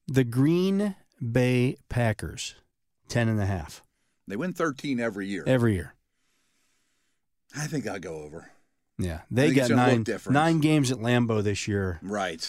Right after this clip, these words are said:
Speaker 2: That's
Speaker 1: Yeah.
Speaker 2: brutal.
Speaker 1: Yeah.
Speaker 2: I mean, they're usually eight and one in those situations.
Speaker 1: Right.
Speaker 2: You know. Yeah, that's a great point.
Speaker 1: Yeah.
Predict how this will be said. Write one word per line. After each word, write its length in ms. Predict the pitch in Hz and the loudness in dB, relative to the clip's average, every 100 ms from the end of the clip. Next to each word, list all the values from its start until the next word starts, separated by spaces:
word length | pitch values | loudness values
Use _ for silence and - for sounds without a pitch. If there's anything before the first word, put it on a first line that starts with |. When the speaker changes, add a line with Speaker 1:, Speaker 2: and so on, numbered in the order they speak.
| - | -6
Speaker 2:
That's 240 | 110 92 78 | -2 -2 -4
Speaker 1:
Yeah. 60 | |
Speaker 2:
brutal. 400 | 90 85 80 76 - - | -8 -12 -12 -14 -12 -4
Speaker 1:
Yeah. 220 | 90 80 92 | -4 -4 -12
Speaker 2:
I 40 | |
mean, 100 | 95 | -8
they're 100 | 101 | -6
usually 440 | 101 90 87 82 - 107 | -6 -8 -10 -12 -14 -10
eight 160 | 107 | -10
and 120 | 92 | -8
one 180 | 90 92 | -10 -10
in 80 | 87 | -10
those 180 | 87 82 | -10 -12
situations. 800 | 90 - 87 85 - 92 87 92 | -14 -14 -12 -12 -12 -12 -8 -2
Speaker 1:
Right. 220 | 95 104 | -2 -2
Speaker 2:
You 80 | 101 | -8
know. 160 | 85 - _ | -10 -14 _
Yeah, 340 | 95 98 90 92 | -8 -6 -6 -8
that's 180 | 95 | -10
a 40 | 85 | -12
great 200 | 85 - | -12 -14
point. 300 | 78 73 69 _ _ | -16 -16 -18 _ _
Speaker 1:
Yeah. 260 | 104 92 85 | -4 -4 -4